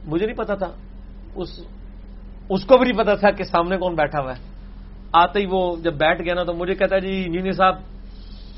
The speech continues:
شیعہ دی کوئی گل د-، گل دسو تسی۔" یہ اہل حدیث سے جا کے پوچھے، شیعوں کی کوئی غلط بات ہے تو وہ کیا کہیں گے؟ ماتم کرتے ہیں، صحابہ نو گالاں کڈتے ہیں، ادھر ادھر شروع ہو جائیں گے سب کچھ۔ اب میں،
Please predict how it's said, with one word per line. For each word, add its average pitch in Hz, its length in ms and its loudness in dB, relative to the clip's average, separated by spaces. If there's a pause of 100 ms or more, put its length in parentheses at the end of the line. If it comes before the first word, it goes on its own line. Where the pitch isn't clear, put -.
(640)
شیعہ 208 200 6
دی 214 100 4
کوئی 220 180 4
گل 190 280 2
د-، 170 160 -2
گل 165 200 0
دسو 131 200 -10
تسی۔" 110 220 -10 (1900)
یہ 202 220 4
اہل 262 120 10
حدیث 277 220 4
سے 254 80 6
جا 247 140 10
کے 247 100 6
پوچھے، 233 240 2
شیعوں 226 240 2
کی 240 80 -2
کوئی 214 200 2
غلط 226 100 0
بات 220 260 8
ہے 233 100 6
تو 226 80 0
وہ 220 60 2
کیا 226 140 6
کہیں 202 220 2
گے؟ 180 120 -2
ماتم 185 320 4
کرتے 160 220 2
ہیں، 147 140 -6 (640)
صحابہ 202 320 8
نو 214 100 2
گالاں 208 220 6
کڈتے 185 240 2
ہیں، 147 100 -4 (920)
ادھر 190 140 4
ادھر 202 140 4
شروع 196 160 -2
ہو 214 120 2
جائیں 185 140 -6
گے 160 40 -8
سب 175 120 -8
کچھ۔ 165 100 -12 (1900)
اب 196 140 8
میں، 208 220 6